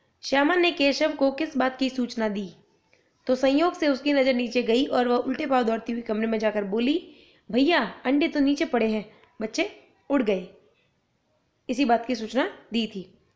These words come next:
अब है मुहावरा। उल्टे पांव दौड़ना का अर्थ लिखिए। तो उल्टे पांव दौड़ना का अर्थ होता है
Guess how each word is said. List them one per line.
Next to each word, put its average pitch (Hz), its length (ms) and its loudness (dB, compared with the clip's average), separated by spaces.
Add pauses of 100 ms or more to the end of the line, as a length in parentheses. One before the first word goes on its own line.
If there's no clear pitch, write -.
(220)
अब 240 160 -2
है 262 100 4
मुहावरा। 247 460 2 (560)
उल्टे 294 260 2
पांव 311 280 0
दौड़ना 254 300 4
का 269 160 0
अर्थ 247 180 -2
लिखिए। 254 520 -4 (500)
तो 254 100 4
उल्टे 269 240 0
पांव 294 280 2
दौड़ना 247 280 2
का 262 120 0
अर्थ 254 160 -4
होता 240 180 -2
है 277 340 -2